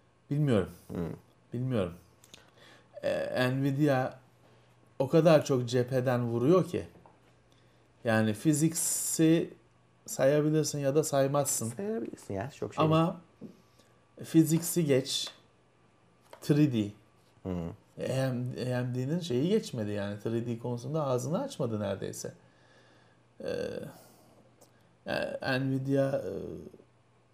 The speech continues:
Speaker 1: iyi
Speaker 2: Kü-,
Speaker 1: gidiyor.
Speaker 2: küdayı oturttular. Çok
Speaker 1: İyi
Speaker 2: erken
Speaker 1: gidiyor.
Speaker 2: oturttular.
Speaker 1: Yani, e, şu GeForce Experience'ı basit bir ayar yazılımıydı.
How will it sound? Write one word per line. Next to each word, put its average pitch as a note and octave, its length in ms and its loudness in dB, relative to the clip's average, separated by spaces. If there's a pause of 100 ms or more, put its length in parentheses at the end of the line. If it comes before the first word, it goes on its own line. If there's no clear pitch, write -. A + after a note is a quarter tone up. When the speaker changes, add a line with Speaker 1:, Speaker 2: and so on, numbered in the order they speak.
(580)
Speaker 1:
iyi D3 200 6
Speaker 2:
Kü-, - 20 2
Speaker 1:
gidiyor. C3 280 0
Speaker 2:
küdayı A2+ 480 8
oturttular. F#2+ 800 0
Çok F2+ 120 -2
Speaker 1:
İyi F#2+ 80 2
Speaker 2:
erken F2+ 300 4
Speaker 1:
gidiyor. F2 160 -6
Speaker 2:
oturttular. G#2 240 -2
Speaker 1:
Yani, G2+ 240 -4 (640)
e, - 40 -12
şu B2 240 -6
GeForce B2+ 560 0
Experience'ı C3 840 0 (540)
basit C3 460 2
bir C3 200 4
ayar C3+ 240 6
yazılımıydı. G#2+ 840 2